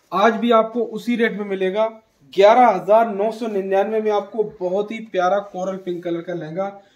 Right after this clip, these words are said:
इसका दुपट्टा भी आप देख सकते हैं कितना प्यारा दुपट्टा है। ये देखिए, ये इसका दुपट्टा है,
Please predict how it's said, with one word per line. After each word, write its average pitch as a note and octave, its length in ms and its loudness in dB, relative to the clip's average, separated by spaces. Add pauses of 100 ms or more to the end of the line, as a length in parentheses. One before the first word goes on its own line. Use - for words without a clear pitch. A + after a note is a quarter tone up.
(180)
इसका F#3 240 -8
दुपट्टा F3+ 440 -6
भी G3 120 -4
आप F#3+ 120 -6
देख E3+ 200 -10
सकते F#3+ 280 -16
हैं - 80 -20
कितना F3+ 240 -12
प्यारा F3 260 -8
दुपट्टा F3 440 -12
है। F#3+ 60 -16 (440)
ये D3+ 60 -8
देखिए, C3 320 -12 (340)
ये F#3 180 -8
इसका G#3 260 -6
दुपट्टा F3+ 380 -8
है, G3+ 480 -14